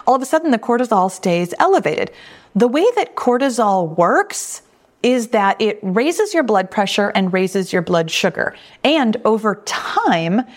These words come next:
if it continues to do that, it actually starts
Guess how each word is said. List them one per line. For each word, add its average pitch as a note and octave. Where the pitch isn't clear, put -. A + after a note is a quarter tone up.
if A#3+
it -
continues A#3+
to A3+
do F#3
that, D4+
it -
actually G#4+
starts -